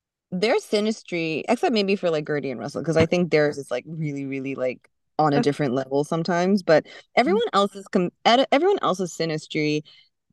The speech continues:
Speaker 1: had elements, like, maybe quote unquote challenging elements, maybe not so straightforward elements, but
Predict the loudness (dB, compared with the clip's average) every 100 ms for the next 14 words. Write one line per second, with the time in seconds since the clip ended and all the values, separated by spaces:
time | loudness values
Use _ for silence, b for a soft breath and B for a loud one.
0 | _ 2 2 2 2 4 2 0 -2 -4
1 | -2 -2 -2 -6 _ _ 0 2 4 2
2 | 0 _ -4 0 2 0 -2 -4 -2 2
3 | 2 0 -4 -8 -6 -4 -4 -2 -2 -2
4 | -4 -4 -6 -6 -4 -4 0 0 2 2
5 | 0 -2 -2 -2 -4 -6 2 2